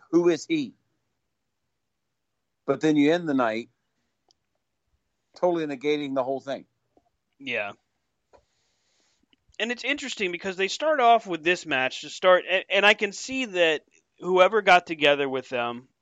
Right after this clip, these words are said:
Speaker 2: outside of the guy who was responsible for writing the men's rumble, had a story in mind for the whole show.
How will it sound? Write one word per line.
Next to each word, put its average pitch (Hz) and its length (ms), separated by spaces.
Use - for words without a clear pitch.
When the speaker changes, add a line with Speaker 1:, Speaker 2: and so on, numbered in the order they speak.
Speaker 2:
outside 135 400
of 131 100
the 127 80
guy 127 260
who 131 100
was 127 160
responsible 120 500
for - 160
writing 120 280
the 117 80
men's 113 300
rumble, 104 380
had 165 220
a 147 40
story 165 460
in 127 100
mind 120 340
for 127 100
the 110 80
whole 113 180
show. - 380